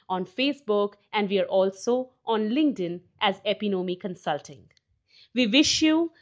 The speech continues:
a wonderful learning journey, a journey full of growth, positivity, and motivation. All the best. See you very soon with one of our next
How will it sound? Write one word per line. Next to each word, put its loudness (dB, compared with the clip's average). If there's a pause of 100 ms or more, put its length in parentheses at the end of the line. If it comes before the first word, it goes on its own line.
(180)
a 0
wonderful 4
learning 0
journey, -2 (440)
a 4
journey 2
full 0
of -2
growth, 2 (360)
positivity, 0 (400)
and 0 (240)
motivation. -4 (1160)
All 8
the 4
best. 6 (140)
See 2
you 6
very 6
soon 2 (260)
with 8
one 4
of -2
our 4
next -2